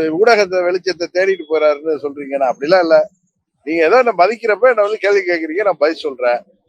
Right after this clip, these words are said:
நான் தான் உங்கள்ட்ட நான் வந்து ஏன் இப்ப என்ன, என்ன வந்து இப்படி ப்ரெஷர் பண்றீங்கன்னு தானே கேக்குறேன்.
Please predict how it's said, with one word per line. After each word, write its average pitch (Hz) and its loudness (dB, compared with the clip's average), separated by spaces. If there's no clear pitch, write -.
நான் 185 4
தான் 254 6
உங்கள்ட்ட 247 4
நான் 247 2
வந்து 233 2
ஏன் 247 4
இப்ப 240 2
என்ன, 208 2
என்ன 190 2
வந்து 202 0
இப்படி 190 0
ப்ரெஷர் 185 -2
பண்றீங்கன்னு 180 -6
தானே 202 2
கேக்குறேன். 165 -2